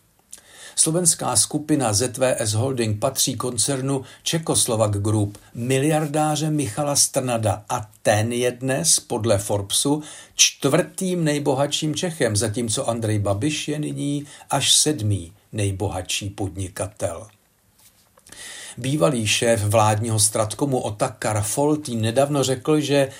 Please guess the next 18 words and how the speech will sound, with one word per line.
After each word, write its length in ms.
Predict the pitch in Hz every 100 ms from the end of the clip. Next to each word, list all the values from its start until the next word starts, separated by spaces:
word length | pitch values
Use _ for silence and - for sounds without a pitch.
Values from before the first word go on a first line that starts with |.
| - -
na 220 | 120 127
válce 500 | 135 156 190 170 -
na 180 | 123 120
Ukrajině 640 | 143 - 147 151 147 156 156 -
vyděláváme. 1120 | 113 110 131 196 170 107 95 95 90 92 85 - _ _ -
Ukrajinští 600 | 127 143 127 127 - 127
uprchlíci 600 | 117 113 113 127 117 131
odvádějí 580 | 120 117 120 120 120 117
do 100 | 113
rozpočtu 640 | 113 - 123 113 - 135
podstatně 720 | 107 113 104 - 120 110 117
víc, 360 | 104 110 113 -
než 180 | 120 107
kolik 300 | - 117 117
na 100 | 120
ně 140 | 117
vyplácíme, 960 | 101 101 113 110 110 - 117 127 143 143 - - - -
a 280 | 127 113